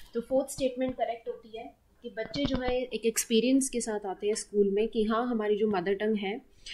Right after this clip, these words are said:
जो हमें फर्स्ट लैंग्वेज आती है उसकी हेल्प से हम इंग्लिश सीख पाएंगे। जैसे आपने देखा होगा बहुत सारी वीडियोज़ या बहुत सारे लोग क्या करते हैं कि learn English through हिंदी,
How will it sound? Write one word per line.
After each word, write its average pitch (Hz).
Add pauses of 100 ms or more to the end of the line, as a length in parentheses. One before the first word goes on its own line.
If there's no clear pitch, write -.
(200)
जो 269
हमें 269
फर्स्ट 247
लैंग्वेज 202
आती 180
है 233
उसकी 226
हेल्प 185
से -
हम 185
इंग्लिश 180
सीख 208
पाएंगे। 175
जैसे 220
आपने 220
देखा 202
होगा 202
बहुत 214
सारी 226 (440)
वीडियोज़ 226
या 240
बहुत 208
सारे 233
लोग 226
क्या 233
करते 196
हैं 202
कि 247 (160)
learn 220
English 220
through 240
हिंदी, 185